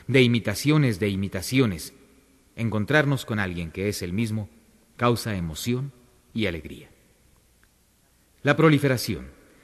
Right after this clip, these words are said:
la superficialidad de los meneos, el afán de novedad sin novedad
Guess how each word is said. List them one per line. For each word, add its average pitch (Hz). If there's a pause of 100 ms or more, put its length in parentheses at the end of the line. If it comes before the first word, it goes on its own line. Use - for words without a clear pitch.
(140)
la 135
superficialidad 123
de 117
los 87
meneos, 90 (380)
el 127
afán 151
de 160
novedad 123
sin 117
novedad 98